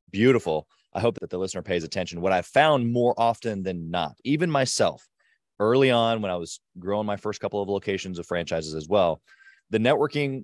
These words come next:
was important and it was all right, but I was very transactional about it.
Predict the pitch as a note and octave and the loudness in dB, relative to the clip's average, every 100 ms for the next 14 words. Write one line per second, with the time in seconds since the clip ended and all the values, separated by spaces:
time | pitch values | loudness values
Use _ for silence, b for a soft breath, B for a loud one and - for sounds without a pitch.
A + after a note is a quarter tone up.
0 | - A2 A#2 A2 G#2 - - D4 F3 A2 | -4 0 0 0 -6 -8 -6 -6 -4 -6
1 | G#2+ A#2+ A#2+ A2 G2+ G2+ C#3+ A3 D3 C3 | -4 -2 0 2 2 0 0 4 4 4
2 | - A2 G#2 G2 B2+ B2 B2 A2 C#3 F3 | 2 2 2 0 -2 -2 -4 -2 0 0
3 | - A#2 G2 F#2 F#2 | -2 -4 -2 -2 -2